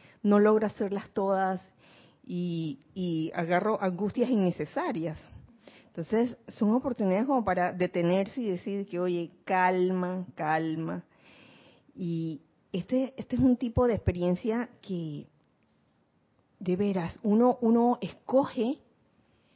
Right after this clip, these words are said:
cómo va a, o qué camino va a tomar con una situación así.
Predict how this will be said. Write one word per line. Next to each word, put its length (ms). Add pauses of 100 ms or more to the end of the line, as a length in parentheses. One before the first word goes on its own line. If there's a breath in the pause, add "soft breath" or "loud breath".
(640)
cómo 920 (640)
va 500
a, 420 (460)
o 120
qué 160
camino 340
va 100
a 40
tomar 480 (640 soft breath)
con 140
una 160
situación 500
así. 400